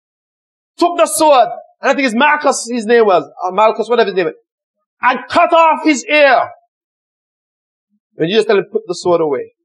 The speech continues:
And Jesus reached down and took that ear up, put it back on, and healed that guy. You would think that they would see at that point, "Hey, this is truly the Son of God. Let us,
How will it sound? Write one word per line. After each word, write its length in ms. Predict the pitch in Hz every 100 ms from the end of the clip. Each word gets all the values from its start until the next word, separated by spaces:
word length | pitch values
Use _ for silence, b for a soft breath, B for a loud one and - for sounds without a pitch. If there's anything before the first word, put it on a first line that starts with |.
| _ _ _ _ _ _
And 160 | 165 160
Jesus 380 | 226 214 202 175
reached 240 | 214 -
down 200 | 196 180
and 100 | 165 165 _
took 160 | 240 -
that 180 | 190 190
ear 180 | 180 165
up, 180 | 175 - _ _ _ _ -
put 120 | 214
it 80 | 185
back 180 | 185 208
on, 260 | 202 -
and 120 | 151 143 _
healed 440 | - 214 190 127 113
that 160 | 131 -
guy. 200 | 117 117 - _ _ _ _ _ _ -
You 160 | 233
would 220 | 262 254
think 200 | 285 302
that 120 | 247 226
they 60 |
would 160 | 214 208
see 300 | - 208 196
at 180 | 156 185
that 200 | 180 175 -
point, 320 | 170 139 120 _ _ _
"Hey, 300 | 196 185 104 _ _ _ _ _ _ _ _ _
this 160 | 156 190
is 120 | -
truly 240 | 208 196
the 80 | 147
Son 180 | 143 135
of 140 | 117
God. 260 | 110 104 101
Let 120 | 147 170
us, 380 | 175 - -